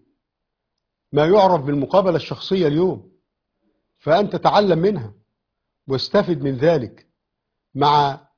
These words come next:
دعاء الله تبارك وتعالى التوفيق والسداد. وغالبا الإنسان لما يكون عنده،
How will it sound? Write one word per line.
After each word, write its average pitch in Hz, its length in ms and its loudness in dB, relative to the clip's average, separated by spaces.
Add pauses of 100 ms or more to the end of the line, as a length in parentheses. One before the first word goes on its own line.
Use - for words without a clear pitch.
(160)
دعاء 135 320 2
الله 147 300 -2
تبارك 139 460 0
وتعالى 127 580 -2 (400)
التوفيق 143 640 -6
والسداد. 113 720 -8
وغالبا 214 360 2
الإنسان 185 480 -4
لما 143 260 -6
يكون 170 200 -10
عنده، 143 320 -8